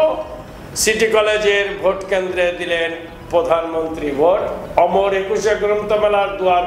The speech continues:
খুলছে আজ, ভোটারদের নানা প্রশ্ন, ইভিএম আঙুলের ছাপ নিয়ে বিড়ম্বনা, ভোটারদের প্রতিক্রিয়া, ইভিএম পদ্ধতি খুবই সুন্দর, ভোট কেন্দ্রে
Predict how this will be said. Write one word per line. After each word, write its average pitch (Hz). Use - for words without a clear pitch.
খুলছে 160
আজ, 143
ভোটারদের 220
নানা 202
প্রশ্ন, 202
ইভিএম 214
আঙুলের 202
ছাপ 185
নিয়ে 185
বিড়ম্বনা, 160
ভোটারদের 202
প্রতিক্রিয়া, 196
ইভিএম 190
পদ্ধতি 196
খুবই 175
সুন্দর, 165
ভোট 196
কেন্দ্রে 214